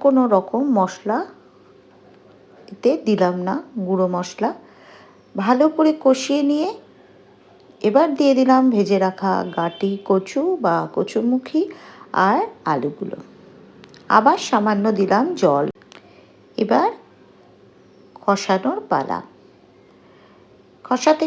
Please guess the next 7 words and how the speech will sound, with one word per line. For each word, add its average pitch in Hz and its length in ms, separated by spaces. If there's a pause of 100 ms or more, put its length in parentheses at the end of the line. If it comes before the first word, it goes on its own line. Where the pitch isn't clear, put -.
কষাতে 294 400 (240)
তেল 233 260
বেরোলে 233 400 (680)
আবার 247 200 (100)
একটু 269 200 (120)
জল 226 160 (120)
দিয়ে 262 140